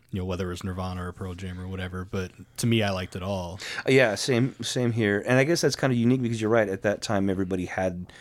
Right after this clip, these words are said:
Speaker 2: it was, there was a one. It was
Speaker 1: Yeah.
Speaker 2: either Alice in Chains or it was Soundgarden or
Speaker 1: Or Stone
Speaker 2: Nirvana
Speaker 1: Temple
Speaker 2: or,
Speaker 1: Pilots
Speaker 2: or,
Speaker 1: or
Speaker 2: or even Candlebox.
Speaker 1: Yeah,
Speaker 2: You know,
Speaker 1: whatever.
Speaker 2: to, to, to, to a thing. And, and, um, yeah, I think because I kinda got into it after the fact, I was able to kind of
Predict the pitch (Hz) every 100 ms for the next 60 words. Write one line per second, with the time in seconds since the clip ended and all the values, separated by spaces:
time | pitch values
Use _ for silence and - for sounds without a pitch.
0 | - - 95 98 92 90 90 101 90 64
1 | - _ _ _ _ - 95 120 92 92
2 | 87 85 - 117 113 87 - - 107 101
3 | 92 87 98 90 98 92 90 85 87 101
4 | 95 95 98 - 95 92 95 98 95 90
5 | - 98 95 92 92 90 - - - 113
6 | 85 95 - 92 85 90 90 90 - -
7 | - 90 - - - 90 85 - 87 -
8 | 87 87 80 71 - - - _ _ _
9 | - 87 82 80 82 80 73 69 - _
10 | _ _ _ _ - 98 107 110 101 101
11 | 110 104 - - 104 - 110 98 92 98
12 | 90 90 87 - 87 76 85 98 98 98
13 | 95 85 85 87 85 85 78 - 85 80
14 | 80